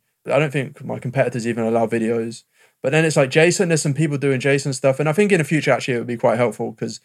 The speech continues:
yeah, there's a, a thing called Lottie. I, I think I, we were talking last week about S V Gs and stuff. But yeah, there's Lottie, which allows you to, like, do animations on your,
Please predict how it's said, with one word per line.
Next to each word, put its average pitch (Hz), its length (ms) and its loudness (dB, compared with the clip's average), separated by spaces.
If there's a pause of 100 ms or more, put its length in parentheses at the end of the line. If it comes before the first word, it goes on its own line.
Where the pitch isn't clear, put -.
(260)
yeah, 113 120 2
there's 110 200 -2
a, - 240 -6
a 135 80 -12
thing 143 200 -4
called 131 280 -2
Lottie. 165 400 2
I, 135 300 -4
I - 20 -4
think 123 160 -8
I, - 60 -6 (200)
we 135 120 -16
were 135 40 -10
talking 123 460 -8
last 123 240 -2
week 117 120 -4
about 110 200 0
S 117 100 -4
V 117 100 -6
Gs 120 220 0
and 113 100 0
stuff. 117 220 -2 (380)
But 123 100 0
yeah, 123 160 6
there's 117 180 0 (540)
Lottie, 135 260 4
which 127 200 -2
allows 123 260 2
you 120 120 -6
to, 113 200 -8
like, 107 160 -8
do 117 100 -4
animations 117 460 -2
on 117 100 -2
your, 117 400 -2